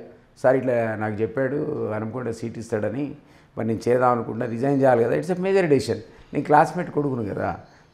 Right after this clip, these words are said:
So ఆయన నన్ను అన్నాడు, "దిలీప్ జాగ్రత్త, సీట్ ఇస్తాడో లేదో నాకైతే డౌటే" అన్నాడు ఆయన. ఫస్ట్ నేను చేరకముందు చెప్పాడు. So mentally I was prepared, ఇది జరిగే అవకాశం ఉందని. తర్వాత ఆయన దగ్గర పోయి ఇన్‌ఫ్లుయెన్స్ చేయమని కూడా అడిగా, ఆయన చెప్పాడు కూడా,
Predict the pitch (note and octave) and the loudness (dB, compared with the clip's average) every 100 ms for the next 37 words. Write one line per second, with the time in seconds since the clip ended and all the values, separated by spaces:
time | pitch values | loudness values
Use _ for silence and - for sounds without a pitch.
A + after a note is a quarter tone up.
0 | - D#3+ E3 D#3+ D3+ D3 D3+ D#3+ C3 C#3+ | 4 4 4 0 -2 -2 -2 -2 -2 -4
1 | D3+ C3 C3 C#3+ C#3 C3+ C3 - - _ | -4 -2 0 2 0 -2 -2 -4 -16 _
2 | _ _ _ _ _ _ _ - - F3 | _ _ _ _ _ _ _ -20 -2 0
3 | F#3+ E3 - F3+ F3 E3+ E3+ D#3 D3 C#3+ | 2 0 6 6 8 6 6 6 4 4
4 | C#3 C#3+ C#3+ A2 F2 E2+ - _ _ _ | 4 6 4 4 -2 -6 -12 _ _ _
5 | E3+ F3+ - D#3 A#2+ A#2 F#3 G#3 G#3 G3 | -6 0 4 6 4 2 4 4 4 0
6 | - - - - - _ _ D3+ C3 D3+ | 0 -4 -6 -20 -20 _ _ -2 0 0
7 | G#3 A3 A3+ A3 - F3+ G3 - - - | 6 8 6 4 -4 2 2 2 -4 -18
8 | - G#2+ A#2 C#3+ B2+ C3+ C#3+ B2 G#2+ - | -14 -4 2 4 6 6 2 2 -4 -2
9 | D3 F3 A3+ A3 G3 F#3 F#3+ G3 E3+ E3+ | 6 6 6 2 2 2 4 4 4 0
10 | G3 F#3 F#3 F3+ F3+ C3 F#2 - - _ | -2 -2 -2 0 2 2 -2 -8 -20 _
11 | _ - D#3+ E3+ F3 G#3 C#3 | _ -10 -4 2 6 6 6